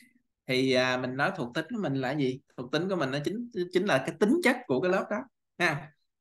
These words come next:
Rồi, bây giờ, à, khi mà chúng ta khai báo cái thuộc tính đó,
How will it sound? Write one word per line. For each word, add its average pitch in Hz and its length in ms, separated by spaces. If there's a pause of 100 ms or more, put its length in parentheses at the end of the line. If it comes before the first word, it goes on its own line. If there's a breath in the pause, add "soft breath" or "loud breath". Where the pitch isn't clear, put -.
Rồi, 135 240 (460)
bây 156 120
giờ, 135 380
à, 127 160
khi 175 240
mà 156 140
chúng 180 140
ta 175 80
khai 170 300
báo 165 400
cái 202 80
thuộc 131 200
tính 185 220
đó, 220 140